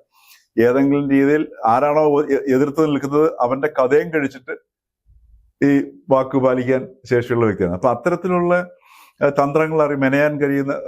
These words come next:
അറിയുന്ന കക്ഷികളൊന്നും ഇന്ന് യു ഡി എഫിൽ ഇല്ല എന്നുള്ളത് യാഥാർത്ഥ്യമാണ്. എന്നിരുന്നാലും ഈ ഇപ്പോഴുണ്ടായൊരു സാഹചര്യത്തിൽ അതുകൊണ്ടൊക്കെ തന്നെ ആയിരിക്കാം ഇപ്പൊ സി പി ഐ ഇപ്പം യു ഡി എഫിലേക്ക് പോകുന്നതിനെ കുറിച്ചിട്ട് അവര്,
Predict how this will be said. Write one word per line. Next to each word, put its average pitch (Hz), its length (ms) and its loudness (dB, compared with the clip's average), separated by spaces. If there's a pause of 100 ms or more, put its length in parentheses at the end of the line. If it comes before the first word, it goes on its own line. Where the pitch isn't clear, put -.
(120)
അറിയുന്ന 135 260 0
കക്ഷികളൊന്നും 123 560 -2
ഇന്ന് 120 140 -2
യു 110 100 0
ഡി 110 140 0
എഫിൽ 107 160 -4
ഇല്ല 107 180 0
എന്നുള്ളത് 101 360 0
യാഥാർത്ഥ്യമാണ്. 90 720 -4
എന്നിരുന്നാലും 175 440 2
ഈ 147 160 0
ഇപ്പോഴുണ്ടായൊരു 180 720 -2
സാഹചര്യത്തിൽ 156 580 -2
അതുകൊണ്ടൊക്കെ 165 460 0
തന്നെ 175 120 0
ആയിരിക്കാം 147 300 0
ഇപ്പൊ - 760 -8
സി 135 200 2
പി 139 140 -2
ഐ 151 80 4
ഇപ്പം 143 380 -4
യു 139 100 4
ഡി 143 100 0
എഫിലേക്ക് 139 380 0
പോകുന്നതിനെ 131 420 0
കുറിച്ചിട്ട് 131 360 -4
അവര്, 131 320 0